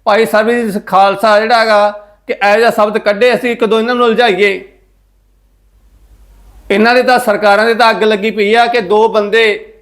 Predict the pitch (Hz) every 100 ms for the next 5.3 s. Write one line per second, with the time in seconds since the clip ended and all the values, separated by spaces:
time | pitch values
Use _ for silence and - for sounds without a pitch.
0 | - 151 208 214 226 196 233 214 220 202
1 | 208 175 - - _ _ _ _ _ _
2 | - 160 220 247 240 - 214 208 - 220
3 | 196 214 226 208 208 214 175 - - _
4 | _ _ - 208 220 226 208 208 185 220
5 | 214 170